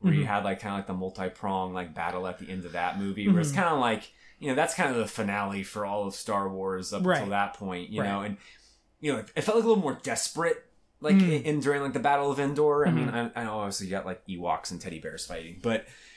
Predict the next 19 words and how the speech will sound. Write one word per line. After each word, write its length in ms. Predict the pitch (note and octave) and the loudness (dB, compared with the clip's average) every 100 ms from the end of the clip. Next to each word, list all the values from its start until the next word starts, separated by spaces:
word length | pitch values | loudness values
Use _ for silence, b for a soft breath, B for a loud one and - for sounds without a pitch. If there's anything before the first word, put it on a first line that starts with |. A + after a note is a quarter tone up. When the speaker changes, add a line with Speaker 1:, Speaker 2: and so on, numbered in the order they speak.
| B | B
Speaker 1:
like, 220 | C3+ C3+ - | -2 -2 0
the 180 | B2 | 0
space 360 | A2 - E3 D3+ | 0 2 2 2
battle 300 | C#3 A#2+ G#2 | 4 4 2
in 60 | G2+ | -2
particular, 360 | - B2 A2 | -4 -4 -4
it 40 | G2+ | -2
kinda 160 | D#3 | -2
Speaker 2:
Right. 120 | D3 D3+ | 0 2
Speaker 1:
felt 140 | C3+ | 2
like 120 | B2 | 2
a 60 | A#2+ | -2
little 220 | A#2+ A#2+ | 0 0
bit 100 | A#2 | -2
more 400 | A2+ A2 G#2+ G2+ | -2 0 0 0
like, 180 | F#2 F#2 | -2 -6
"Oh 120 | G2 | -4
man, 320 | F#2+ G2 E2+ D#2 | -2 -2 -4 -8
like, 160 | E2 | -16